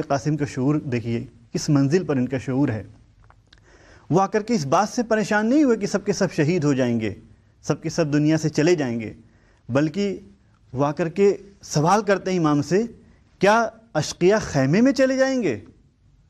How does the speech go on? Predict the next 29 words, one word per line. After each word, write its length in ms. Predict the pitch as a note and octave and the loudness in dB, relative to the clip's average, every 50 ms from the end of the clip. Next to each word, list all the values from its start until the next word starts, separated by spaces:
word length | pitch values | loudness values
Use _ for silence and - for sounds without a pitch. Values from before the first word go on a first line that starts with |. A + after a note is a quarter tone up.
| _ _ _ _ _ _ _ _ _ _ _ _ _ _ - | _ _ _ _ _ _ _ _ _ _ _ _ _ _ -6
جناب 280 | C3+ C#3 D3+ F#3+ A3 C4 C#4+ | -2 0 0 2 2 0 0
قاسم 280 | - G3+ F#3 D3 F#3 F#3 | 0 0 -2 -2 -2 -4
کا 100 | F3 F3+ | -4 -4
شعور 220 | D#3+ - F3 F3 | -2 0 0 0
اس 160 | F3+ F3+ - D#3+ | 0 0 -2 0
منزل 320 | D3 C#3 C#3 D3+ A3+ B3 | 0 2 2 2 2 0
پر 140 | F3+ G3 E3 | 0 -2 -4
تھا 240 | - - D3+ D#3 D#3+ - - _ _ _ - _ _ _ _ | -4 -4 -6 -6 -6 -10 -18 _ _ _ -20 _ _ _ _
کہ 80 | - E3 | -2 -2
اپنی 280 | D#3+ - - G3+ A#3 G#3+ | -2 0 0 0 0 2
جان 520 | D3+ D3+ F3 F3 F#3 F#3+ F#3+ F#3 - - - | 2 2 2 2 0 0 -2 -6 -8 -10 -6
تمام 300 | - E3 D#3 E3 E3+ E3+ | -2 0 2 2 2 2
لوگوں 300 | E3 D#3+ D#3+ E3 F3 G#3 | 4 4 2 2 2 0
کی 140 | G3 G#3 F3+ | -2 -2 0
جان 260 | B2 C3+ D#3+ F3 F#3 | 0 0 0 0 0
کی 120 | F3 G#3 F#3+ | -2 -4 -2
پرواہ 280 | D#3+ F3 E3 F#3 G3 | -2 0 2 2 2
انہیں 180 | G3 G3 F#3+ G3 | 2 0 -2 -2
بالکل 380 | E3 F#3 F#3+ F#3 - D#4 D4+ | 0 0 0 0 2 2 4
نہیں 160 | D4+ A3 D#3+ C3 | 4 4 2 0
ہوئی، 240 | A2+ G#2 G#2 - - - - _ _ _ _ _ _ - | -2 -4 -6 -10 -16 -20 -20 _ _ _ _ _ _ -4
بلکہ 280 | C3 C3+ C#3+ D3+ D#3 | -4 -2 2 2 2
اگر 120 | D3 D3 D3 | 2 2 0
سوال 440 | - - - B2+ A#2 C#3 E3+ F3+ | -2 -2 -2 0 0 2 0 0
ان 120 | F3+ E3 D#3 | 0 -2 -2
کے 120 | D3 C#3+ | -2 -2
ذہن 260 | B2 A2+ C#3 C3 C3 | -2 0 -2 0 0
میں 100 | B2+ A#2+ | 0 0
آیا 240 | A#2 A2 A2+ A#2 A2+ | 0 0 -2 -4 -6